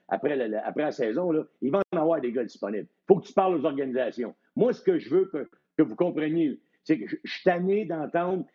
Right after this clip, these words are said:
ça va être, en, on va attendre que Suzuki, on va attendre que Kotkaniemi,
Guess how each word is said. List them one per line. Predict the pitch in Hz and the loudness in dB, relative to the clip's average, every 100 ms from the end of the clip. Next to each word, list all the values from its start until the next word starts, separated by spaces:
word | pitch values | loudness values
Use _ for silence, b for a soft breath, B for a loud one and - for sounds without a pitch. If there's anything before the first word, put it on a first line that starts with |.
| b | b
ça | - 151 | -2 0
va | 160 | 0
être, | 170 - | -2 -2
en, | 160 170 | -4 -2
on | 151 | -2
va | 151 | -2
attendre | 151 180 180 | -2 -4 -4
que | 147 | -4
Suzuki, | 147 151 117 127 147 - b | -4 -4 -4 -2 -4 -4 b
on | - 151 | 2 2
va | 175 | 2
attendre | - 185 180 | 0 -2 -2
que | 160 | -4
Kotkaniemi, | 151 151 160 151 135 139 | -2 -4 -2 -2 -4 -6